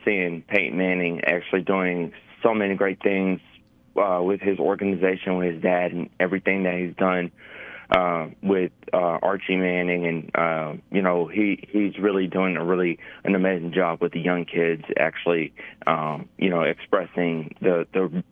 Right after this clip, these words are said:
the right way of playing, the, the correct way of playing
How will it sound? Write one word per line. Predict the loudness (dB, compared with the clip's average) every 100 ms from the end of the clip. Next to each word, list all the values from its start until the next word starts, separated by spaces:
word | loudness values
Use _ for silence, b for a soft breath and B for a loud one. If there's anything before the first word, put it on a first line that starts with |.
| 0
the | 0
right | 2 2 0
way | 0 2 2 0
of | 0 0 -2 -12 _
playing, | 0 2 2 0 0
the, | 2 2 -2 -6 B B B B 2
the |
correct | 2 0 2 0 0 0
way | 0
of | -2
playing | 0 0 0